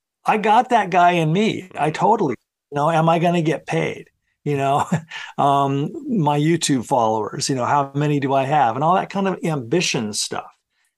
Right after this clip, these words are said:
And to not demonize that and say, "Must destroy the ego," but to say, "Let's integrate our shadowy aspects of ourselves into,"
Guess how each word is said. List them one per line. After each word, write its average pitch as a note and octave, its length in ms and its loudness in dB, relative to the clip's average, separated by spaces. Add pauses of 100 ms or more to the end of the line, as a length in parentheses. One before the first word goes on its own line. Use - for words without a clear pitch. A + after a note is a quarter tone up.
And D#3 220 -2
to D#3 120 -2
not F#3 380 2
demonize C#3 840 0
that A#2+ 140 -4
and A#2+ 140 -4
say, A2 220 -6
"Must B2+ 420 -4
destroy C3 640 -2
the B2 280 -8
ego," A2+ 280 -4
but B2 180 -6
to C3 60 -4
say, B2+ 260 -4
"Let's D3 280 -4
integrate B2 840 -4 (400)
our A#2+ 220 2
shadowy A2+ 840 0
aspects G2+ 640 -6
of A2 120 -8
ourselves A2 500 -6
into," D3+ 760 0